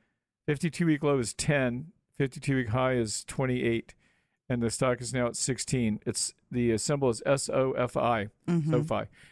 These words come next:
Speaker 1: And by the way, guys, if you wanted to see what I own, I forgot to s-, mention this at the outset, all, every stock that I own,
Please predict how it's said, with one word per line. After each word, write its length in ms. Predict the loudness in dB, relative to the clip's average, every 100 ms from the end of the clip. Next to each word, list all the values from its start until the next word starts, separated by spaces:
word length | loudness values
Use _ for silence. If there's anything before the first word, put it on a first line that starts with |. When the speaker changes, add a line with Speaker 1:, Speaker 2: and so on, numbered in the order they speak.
| _
Speaker 1:
And 120 | -4
by 160 | 0 0
the 80 | 2
way, 160 | 0
guys, 240 | 0 0 0
if 80 | -2
you 80 |
wanted 160 | 0 0
to 60 | 0
see 120 | 2
what 160 | 4
I 160 | 2 2
own, 480 | 2 4 4 0 -2 -6
I 80 |
forgot 240 | -2 0 0
to 80 | -4
s-, 160 | -6 -4
mention 280 | -4 -2
this 160 | -2 -2
at 120 | -2
the 120 | 0
outset, 400 | 0 0 0 -2 -4 -20 -20 _ 0
all, 280 | 4 4 4
every 260 | 2 4 2
stock 300 | 4 2 2
that 100 | 2
I 140 | 4
own, 340 | 4 2 0